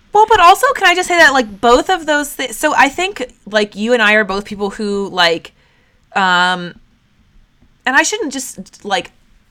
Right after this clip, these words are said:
I shouldn't just make this specific to you and I. I think that one thing I wanted to talk about with this episode, 'cause I think Jenny Slate sort of touches on it a little bit, is, like, the way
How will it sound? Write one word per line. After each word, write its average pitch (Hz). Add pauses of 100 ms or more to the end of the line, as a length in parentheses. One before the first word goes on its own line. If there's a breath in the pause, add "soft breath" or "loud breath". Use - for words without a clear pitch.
(640)
I 240
shouldn't 311
just 214
make 208
this 190
specific 214
to 208
you 196
and 175
I. 208
I 220
think 254
that 208
one 214
thing 262
I 226
wanted 190
to 214
talk 202
about 202
with 196
this 202
episode, 220
'cause 220
I 208
think 208
Jenny 196
Slate -
sort 185
of 165
touches 175
on 170
it 165
a 160
little 165
bit, 170 (420 loud breath)
is, 208
like, 196
the 190
way 190